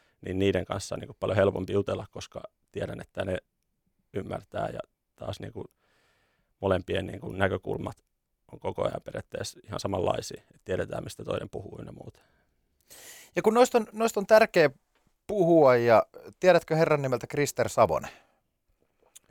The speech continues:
Speaker 1: Ei kyllä sano mitään.
Speaker 2: Sählyn pelaaja sai monta
Speaker 1: Oo,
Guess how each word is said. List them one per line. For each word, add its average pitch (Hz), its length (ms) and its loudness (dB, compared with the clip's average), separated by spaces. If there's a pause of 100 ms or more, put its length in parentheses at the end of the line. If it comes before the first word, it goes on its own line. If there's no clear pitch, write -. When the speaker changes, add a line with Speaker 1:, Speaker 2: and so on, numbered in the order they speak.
(120)
Speaker 1:
Ei 104 260 4
kyllä 95 220 -4
sano 95 360 -2
mitään. 80 640 -10 (360)
Speaker 2:
Sählyn 156 460 2
pelaaja 110 320 6
sai 117 420 4
monta 123 400 0
Speaker 1:
Oo, 110 340 2